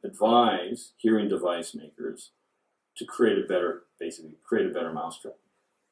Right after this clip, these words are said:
And, and the real, the real fear, I think, for all of us is as we lose,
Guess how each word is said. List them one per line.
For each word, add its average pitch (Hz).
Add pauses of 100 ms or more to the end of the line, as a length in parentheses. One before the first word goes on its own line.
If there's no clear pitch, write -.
(920)
And, -
and 104
the 98
real, -
the 220
real 180
fear, - (220)
I -
think, -
for -
all 131
of -
us -
is 101 (640)
as 131 (400)
we 113 (540)
lose, 113